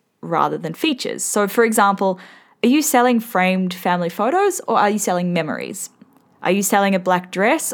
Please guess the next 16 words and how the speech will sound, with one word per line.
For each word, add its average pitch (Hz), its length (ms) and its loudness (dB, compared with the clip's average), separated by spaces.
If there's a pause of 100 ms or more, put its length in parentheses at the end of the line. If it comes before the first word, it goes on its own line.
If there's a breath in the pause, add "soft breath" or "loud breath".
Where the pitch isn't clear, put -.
or 208 120 2
are 180 100 4
you 185 120 0
selling 180 260 0
that 165 160 -2
feeling 180 300 0
of 175 100 -6
confidence 180 540 -4
when 175 100 -2
you 170 100 0
walk 165 260 0
into 175 180 -6
the 170 100 -10
room 151 300 0
looking 165 280 -6
gorgeous? - 580 -4